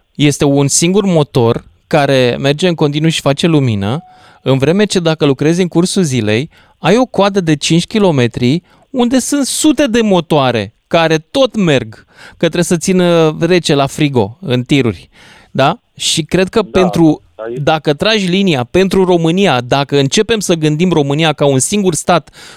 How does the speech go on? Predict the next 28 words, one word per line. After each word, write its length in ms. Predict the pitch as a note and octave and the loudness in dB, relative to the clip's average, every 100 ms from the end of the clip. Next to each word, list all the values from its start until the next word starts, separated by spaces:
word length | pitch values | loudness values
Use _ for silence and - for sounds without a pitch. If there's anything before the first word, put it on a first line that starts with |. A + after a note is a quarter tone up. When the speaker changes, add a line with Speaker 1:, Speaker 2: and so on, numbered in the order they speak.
| - | -2
Speaker 1:
nu 200 | E3+ G3 | 0 2
ca 220 | G#3 E3 | 2 2
o 220 | C#3+ D#3 | 2 0
țară 280 | - F3+ E3+ | 0 0 0
a 40 | |
bugetarilor 680 | D3 C#3+ D3 C#3+ E3 D#3 C#3+ | 0 0 -2 0 0 0 -2
separată 540 | - C#3+ D3 D3 D3+ | -2 -2 0 0 0
de 140 | C#3+ C3 | -2 -2
țara 400 | - C#3+ C#3 B2 | 0 0 0 -2
privaților, 680 | - B2+ A#2+ A2 D3+ F3 - - - - - | -2 -2 -2 -2 -2 -2 -4 -10 -20 -20 -12
pentru 420 | - F#3 F#3 F#3+ A3+ | -4 -2 -2 -2 0
România 560 | F3 C#3 B2+ D3+ G3+ _ | 0 2 2 2 0 _
am 180 | - A3+ | -2 -2
fi 140 | - C4 | 0 0
mai 280 | C#4 C#4 B3 | 0 -2 -2
câștigați 480 | C#4+ - C4+ D4+ C4+ | -4 -2 -2 -2 0
dacă 200 | B3+ B3 | 0 0
am 80 | |
lucrat 300 | A3+ G#3+ A3 | 0 0 0
noaptea 280 | F#3+ F3 F3+ | 0 0 0
la 100 | D#3+ | 0
drumuri. 440 | C3+ A#2+ G#2+ - _ _ _ _ _ _ - | 0 -2 -2 -6 _ _ _ _ _ _ -14
Speaker 2:
Așa 520 | C#3 C#3+ - - G3+ | -8 -8 -6 0 0
este, 580 | F#3 D3 - C#3+ C3+ C3 | 0 -4 -6 -6 -4 -4
mă, 240 | B2+ B2+ B2+ | -6 -6 -6
Lucian, 520 | B2 - D#3+ D#3 C3 | -8 -6 -4 -4 -2
dar, 240 | B2+ B2 | 0 0
uh, 320 | A#2+ A#2+ A#2+ | -2 -10 -10